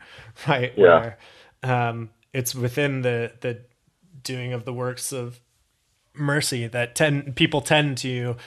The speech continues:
Speaker 1: downplay or overlook or f-, or forget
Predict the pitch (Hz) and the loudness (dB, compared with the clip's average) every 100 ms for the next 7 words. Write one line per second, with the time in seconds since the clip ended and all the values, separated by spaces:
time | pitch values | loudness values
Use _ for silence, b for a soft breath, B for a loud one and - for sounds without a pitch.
0 | B 120 117 131 135 131 139 131 123 120 | B -6 2 4 4 -2 -2 0 0 0
1 | 123 120 123 120 123 120 117 113 117 - | -2 -2 -4 -4 -6 -8 -10 -8 -8 -10
2 | - - - 123 - 113 139 135 110 - | -16 -14 -8 -6 -4 0 4 6 4 -2